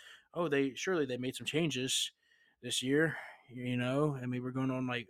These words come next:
I don't know what year Trae Young's moving into, year four, year five, and it's been the same since he's been there. So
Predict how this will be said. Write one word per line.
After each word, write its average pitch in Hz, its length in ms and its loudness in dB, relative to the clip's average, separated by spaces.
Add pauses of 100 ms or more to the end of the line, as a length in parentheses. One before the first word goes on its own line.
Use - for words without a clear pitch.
I 120 40 -6
don't 131 140 -4
know 123 80 -6
what 123 220 -6
year 123 240 -4
Trae 123 240 -2
Young's 120 300 -4
moving 113 260 -4
into, 117 320 -2
year 117 220 -4
four, 120 280 -2
year 120 160 -2
five, 127 480 4 (640)
and 120 100 0
it's 120 120 -4
been 127 140 2
the 127 80 4
same 143 540 6 (400)
since 139 240 0
he's 139 100 -4
been 147 180 6
there. 156 280 6
So 110 300 -2